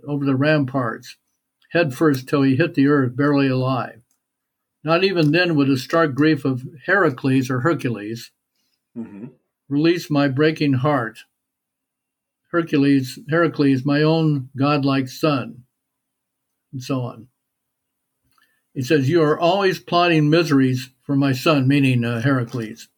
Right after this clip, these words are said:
Speaker 1: So she didn't like Hercules at all.
Speaker 2: Uh, could it have anything to do with, uh, his, how he came into the world, Zeus's relations? I mean,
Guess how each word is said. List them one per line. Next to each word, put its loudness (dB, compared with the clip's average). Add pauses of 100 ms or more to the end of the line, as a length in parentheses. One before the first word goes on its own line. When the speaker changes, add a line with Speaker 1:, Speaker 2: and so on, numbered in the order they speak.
Speaker 1:
So -4
she -2
didn't 2
like 2
Hercules 0
at -4
all. -6 (1160)
Speaker 2:
Uh, 2
could 2
it 2
have 4
anything 0
to 0
do 0
with, -4
uh, 0
his, -4
how 2
he 0 (140)
came 2
into -2
the -4
world, 0 (360)
Zeus's 0
relations? 0 (140)
I 0
mean, -2